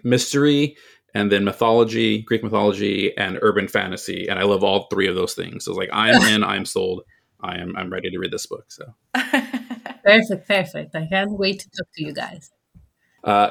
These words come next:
Speaker 1: but before we actually talk about the book, uh, one thing we always like to do on our episodes is talk about some of the other books we're reading.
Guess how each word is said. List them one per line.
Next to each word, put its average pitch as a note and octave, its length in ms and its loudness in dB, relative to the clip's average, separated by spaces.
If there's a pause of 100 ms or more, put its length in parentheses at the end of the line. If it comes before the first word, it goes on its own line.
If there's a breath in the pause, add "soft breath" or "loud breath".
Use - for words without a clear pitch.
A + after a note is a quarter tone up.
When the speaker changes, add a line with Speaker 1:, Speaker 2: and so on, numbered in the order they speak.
Speaker 1:
but B2+ 160 6
before C#3+ 420 8
we D3 160 8
actually C3 260 2
talk A#2 220 2
about A2 200 4
the G2+ 80 4
book, G2 360 4 (120)
uh, G#2 160 2
one G#2 220 2
thing A2+ 200 2
we G#2+ 260 4
always G#2 240 6
like G#2 120 2
to G#2+ 80 -10
do G2+ 200 0
on F#2+ 120 -2
our F#2+ 80 -2
episodes F#2 580 -4
is F2+ 100 -6
talk G2 220 -2
about G2+ 180 0
some G#2+ 160 2
of G2+ 60 2
the G2+ 100 0
other G2 220 0
books A#2+ 280 0
we're C3+ 100 -2
reading. D3+ 260 -4